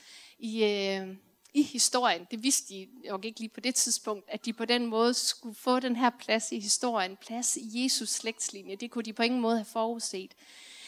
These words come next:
Øh, de oplevede kampe og kriser. De oplevede, øh, altså, at, at mennesker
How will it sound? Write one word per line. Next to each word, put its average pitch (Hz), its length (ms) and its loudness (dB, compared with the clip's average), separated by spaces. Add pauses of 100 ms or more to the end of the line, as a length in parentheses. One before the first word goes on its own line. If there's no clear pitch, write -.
(260)
Øh, 220 260 0 (100)
de 262 140 0
oplevede 277 380 8
kampe 262 540 4 (160)
og 247 120 -4
kriser. 269 540 2 (560)
De 240 120 8
oplevede, 240 540 6
øh, 202 600 0
altså, - 220 2
at, 240 120 -8 (140)
at 254 120 -6
mennesker 254 540 2